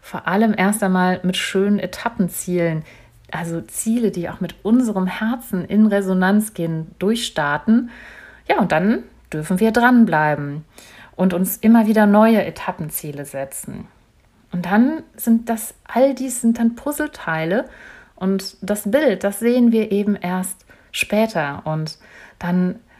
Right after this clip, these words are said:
sind die letzten Etappen hinauf zum Gipfel auch viel, viel einfacher und viel leichter für uns. Ja, dieses Dranbleiben, dieses immer wieder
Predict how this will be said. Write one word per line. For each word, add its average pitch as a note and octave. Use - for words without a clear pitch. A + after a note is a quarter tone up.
sind A3+
die G#3+
letzten G#3
Etappen -
hinauf G3+
zum F#3+
Gipfel G3
auch F3
viel, D#4+
viel A#3+
einfacher G3+
und F3+
viel A3+
leichter D#3+
für -
uns. -
Ja, G3+
dieses F3+
Dranbleiben, B3
dieses E3+
immer G#3
wieder F#3